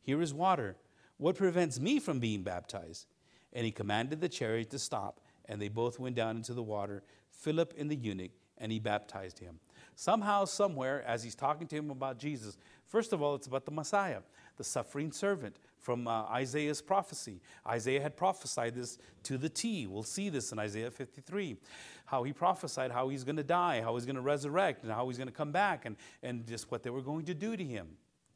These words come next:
This is the gospel of God. God's gospel has been mentioned and talked about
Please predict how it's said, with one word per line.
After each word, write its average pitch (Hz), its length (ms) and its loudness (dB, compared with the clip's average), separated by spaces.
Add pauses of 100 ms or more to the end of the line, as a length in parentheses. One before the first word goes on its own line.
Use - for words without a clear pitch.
(420)
This 190 360 0
is 175 360 4 (200)
the 202 100 4
gospel 120 720 -2 (160)
of 110 400 0 (240)
God. 220 420 0 (1000)
God's 170 320 8
gospel 143 580 0 (160)
has 151 220 0
been 135 280 2
mentioned 143 600 0 (180)
and 127 160 -4
talked 196 320 2
about 117 380 2